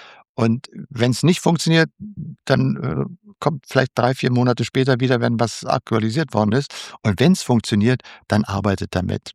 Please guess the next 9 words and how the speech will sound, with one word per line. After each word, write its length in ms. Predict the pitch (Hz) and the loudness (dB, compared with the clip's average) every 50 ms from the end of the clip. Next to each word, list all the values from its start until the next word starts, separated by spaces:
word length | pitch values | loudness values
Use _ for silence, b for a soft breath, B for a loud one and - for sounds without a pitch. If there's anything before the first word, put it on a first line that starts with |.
| _ - | _ 0
Das, 480 | - 113 131 - - - - - - 254 262 214 | 0 0 0 0 -4 -10 -12 -14 -16 -12 -6 -2
äh, 280 | 110 104 107 110 107 104 101 _ b b b b b b _ _ _ _ _ - | 0 2 2 2 0 -2 -4 _ b b b b b b _ _ _ _ _ -4
bringt's. 580 | 90 101 110 110 104 - - - - - - _ _ _ _ _ _ _ _ _ - | 0 2 2 2 0 -4 -8 -10 -10 -12 -16 _ _ _ _ _ _ _ _ _ -2
Also 160 | 120 110 117 | 0 0 2
das, 180 | 160 185 - - | 2 0 0 -2
äh, 300 | - 165 - 165 160 160 160 139 - - - | -4 -4 -4 -4 -4 -6 -8 -8 -6 -4 -2
hat 360 | - 180 - - - - - 175 202 _ _ _ - | -2 -2 -4 -4 -14 -14 -14 -18 -20 _ _ _ -20
meines 600 | 208 - 190 147 - 135 117 120 131 127 - - | -20 -18 -14 -10 -4 0 0 2 2 2 2 0
Erachtens 320 | 131 - - 135 117 101 | -2 0 2 0 0 0